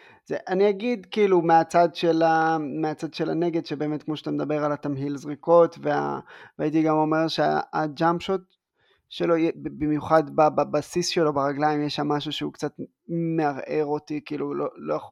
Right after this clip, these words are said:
קשה לי להאמין שזה יהיה משהו שהוא הרבה יותר מה-, טוב מהממוצע,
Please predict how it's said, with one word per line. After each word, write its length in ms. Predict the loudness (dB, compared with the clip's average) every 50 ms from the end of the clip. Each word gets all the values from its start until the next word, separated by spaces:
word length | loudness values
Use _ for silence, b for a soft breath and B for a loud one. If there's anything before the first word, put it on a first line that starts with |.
| _
קשה 240 | -12 -12 -8 -6 -6
לי 80 | -4 -2
להאמין 340 | -2 -2 -2 -2 -4 -6 -6
שזה 260 | -8 -8 -2 -2 0
יהיה 220 | 0 0 0 -2 0
משהו 420 | 0 -2 -2 -2 -4 -6 -6 -8
שהוא 300 | -6 -8 -8 -8 -8 -10
הרבה 200 | -8 -4 -4 -4
יותר 240 | -4 -4 -6 -6 -4
מה-, 160 | -4 -4 -4 -6 -8 -10 _ _ _ _ -6
טוב 220 | -6 -4 -4 -4
מהממוצע, 640 | -6 -6 -4 -4 -6 -6 -8 -8 -6 -4 -4 -4 -4